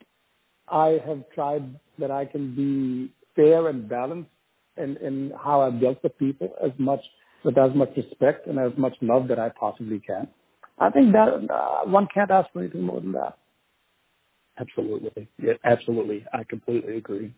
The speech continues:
Speaker 2: I completely agree. Um, I wanna go back just for a little bit, and I wanna talk about Mad Genius again.
Speaker 1: Yes.
Speaker 2: So the filming process, um, was it particularly arduous?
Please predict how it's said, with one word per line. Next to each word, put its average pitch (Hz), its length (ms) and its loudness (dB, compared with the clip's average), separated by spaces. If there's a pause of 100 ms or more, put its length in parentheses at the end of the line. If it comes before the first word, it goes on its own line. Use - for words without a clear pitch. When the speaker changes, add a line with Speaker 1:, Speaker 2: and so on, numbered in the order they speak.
(120)
Speaker 2:
I 139 60 -12
completely 110 460 -4
agree. 104 260 -4 (560)
Um, 127 220 4
I 135 40 2
wanna 151 200 0
go 156 120 -2
back 127 380 -8
just 123 220 -16
for 127 60 -12
a - 20 -8
little 110 220 -14
bit, 120 220 -10
and 113 80 -20
I 110 40 -16
wanna 117 240 -14
talk 113 180 -14
about 117 260 -14
Mad 113 280 -12
Genius 113 380 -16
again. 110 360 -12 (100)
Speaker 1:
Yes. - 140 2 (220)
Speaker 2:
So 151 160 0 (200)
the 147 60 0 (120)
filming 254 260 -6
process, 120 560 -8 (240)
um, 120 400 -6
was 131 180 -4
it 135 100 -8
particularly 135 640 -8
arduous? 156 580 -4